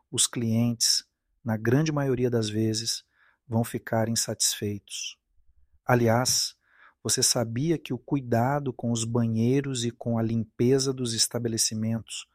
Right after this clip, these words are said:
é um fator decisivo para a aprovação dos seus clientes? Agora vamos às nossas nove dicas para sua escolha inteligente. Nossa primeira dica:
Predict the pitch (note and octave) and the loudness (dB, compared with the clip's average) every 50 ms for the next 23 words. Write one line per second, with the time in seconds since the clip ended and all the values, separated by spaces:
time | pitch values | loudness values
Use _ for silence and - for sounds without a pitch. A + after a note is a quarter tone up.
0 | _ _ _ _ _ _ _ _ _ - A#2 A#2+ B2 - B2+ A2 - - C3 B2 | _ _ _ _ _ _ _ _ _ -2 -2 -2 0 0 -4 -4 -2 0 -2 -2
1 | A#2+ B2 B2+ A#2+ - - C3+ A#2 G#2+ G#2+ A#2+ C#3+ E3 D#3+ C#3 A#2+ G#2+ G#2+ _ _ | 0 0 0 2 2 0 0 -2 -2 -2 0 0 0 -2 -2 -4 -12 -12 _ _
2 | _ _ _ _ _ - - A#2 A#2 A2+ - - C3 C3+ D3 - - C#3 B2+ A#2+ | _ _ _ _ _ -2 0 0 0 0 0 0 2 2 2 2 2 0 0 2
3 | A#2 G2+ - - - - C#3+ D3+ D#3 C3+ B2 A2 - - A2+ - - - A2 G#2+ | 0 0 0 0 0 0 -2 -4 -4 -4 -2 -2 -2 -2 -2 -6 -6 -6 -4 -2
4 | A2 A#2 B2+ C#3+ - - - - - - _ _ _ _ _ _ _ _ _ _ | 0 0 0 -2 -4 -6 -6 -6 -8 -10 _ _ _ _ _ _ _ _ _ _
5 | - C3+ A#2+ A#2+ A#2+ B2 A2+ A2 C3+ D#3 F3+ F#3 F3+ E3+ C#3+ C3+ B2+ A#2+ A#2+ C3 | -2 2 4 6 6 6 6 4 4 4 4 4 2 0 0 0 0 0 0 0
6 | B2 B2 - - B2+ A#2+ C3 C#3+ E3 F3+ D#3+ E3+ C#3+ A#2+ A2+ A2+ A#2 - - B2 | 0 0 0 0 -2 -2 0 0 0 0 0 -2 -2 -2 0 -2 -2 -2 -4 -4
7 | G#2+ - - - _ _ - - - _ _ - C3 A#2+ B2 - - - C3 B2 | -4 -4 -4 -6 _ _ -20 -20 -20 _ _ -2 0 2 2 0 0 0 0 0
8 | A2 - - - - C#3 C#3 C3+ C3+ C3 A#2 - B2+ A#2+ A#2 G#2 G#2+ G#2 G2+ G2 | 2 0 -2 0 2 2 2 2 2 -2 -2 -2 -2 -2 -2 -4 -4 -6 -8 -8
9 | - - - - _ _ _ _ _ _ _ - _ _ _ _ _ _ _ - | -10 -12 -14 -14 _ _ _ _ _ _ _ -20 _ _ _ _ _ _ _ -8
10 | - C3+ C#3 C#3+ C#3+ - - - D#3 C#3+ C#3+ _ _ - - C3+ C#3 C#3 D#3 E3+ | -4 0 0 2 2 2 2 2 2 0 0 _ _ -4 -2 0 2 4 4 4
11 | E3 D#3+ C#3 A#2+ A2+ A2+ G#2+ - - - G#2 | 4 4 2 2 -2 -2 -2 -4 -8 -16 -16